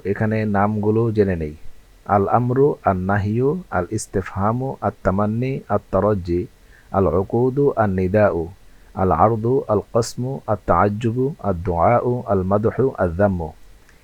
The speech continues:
এই হচ্ছে তেরো প্রকার। এই তেরো প্রকার আমরা খুব ভালোভাবে মুখস্থ করে নিব, কারণ এরপরে ভবিষ্যতে আরও কিছু তামরিন আসবে,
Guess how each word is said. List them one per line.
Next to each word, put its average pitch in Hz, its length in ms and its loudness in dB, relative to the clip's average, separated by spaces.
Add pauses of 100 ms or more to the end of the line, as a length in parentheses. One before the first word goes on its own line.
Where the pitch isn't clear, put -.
(120)
এই 147 120 6
হচ্ছে 147 220 2
তেরো 117 240 2
প্রকার। 85 300 -2 (520)
এই 127 120 0
তেরো 139 240 4
প্রকার 147 600 4
আমরা 120 260 0
খুব 110 200 0
ভালোভাবে 107 400 2
মুখস্থ 107 320 -2
করে 107 240 2
নিব, 120 300 0 (180)
কারণ 92 600 -2
এরপরে 95 460 0
ভবিষ্যতে 95 600 -2
আরও 92 260 2
কিছু 95 240 -6
তামরিন 98 420 0
আসবে, 92 420 -2